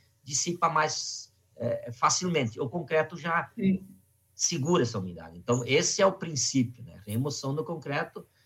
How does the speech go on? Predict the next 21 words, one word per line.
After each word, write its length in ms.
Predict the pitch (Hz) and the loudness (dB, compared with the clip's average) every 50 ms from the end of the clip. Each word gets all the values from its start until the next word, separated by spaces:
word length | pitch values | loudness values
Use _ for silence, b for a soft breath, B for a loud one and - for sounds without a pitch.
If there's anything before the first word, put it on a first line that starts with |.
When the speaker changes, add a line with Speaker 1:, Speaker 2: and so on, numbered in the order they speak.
| _ _ - | _ _ -10
Speaker 1:
Então, 200 | 110 104 139 131 | -4 0 0 2
foi 160 | 117 156 147 | 2 2 2
feita 280 | 113 143 143 - - 123 | 4 2 2 0 0 -4
toda 340 | - - 156 185 196 196 | 0 4 4 4 4 4
uma 160 | 190 175 175 160 | 2 2 2 2
estrutura 600 | 147 - - 135 120 - - 156 156 156 156 143 | 0 0 -4 -6 -8 -8 -8 -2 4 6 6 6
de 120 | 135 156 | 4 2
inox 480 | 160 160 151 147 143 147 156 - - - | -2 0 2 4 6 6 4 4 0 -2
dentro 380 | 156 160 160 143 - 170 175 151 | -2 -2 -2 -2 -8 -12 -10 -4
dele. 380 | 156 143 117 98 87 - - _ _ _ _ _ _ _ - | 0 0 0 0 -2 -6 -14 _ _ _ _ _ _ _ 0
Para 460 | - 160 180 190 202 208 185 165 135 | 0 2 4 6 6 8 6 6 2
fazer 360 | 113 - 117 113 107 101 95 92 95 | 0 -2 -4 -4 -4 -4 -2 2 4
essa 40 | 95 | 4
Speaker 2:
Sim. 60 | 95 - | 4 4
Speaker 1:
estrutura, 520 | 123 - - - - _ - - - - b b b b b b _ _ | 2 -2 -8 -16 -12 _ -6 -6 -6 -8 b b b b b b _ _
foi 120 | - 151 | 4 6
Speaker 2:
Então, 120 | 160 165 190 | 6 8 8
Speaker 1:
aberta 280 | 190 190 190 185 - | 8 8 6 6 4
uma 140 | 156 156 160 | 2 2 4
Speaker 2:
eu 100 | 190 196 | 6 6
Speaker 1:
janela 580 | 196 190 - 160 151 143 143 160 - - - | 6 4 4 4 2 4 2 2 0 -2 -8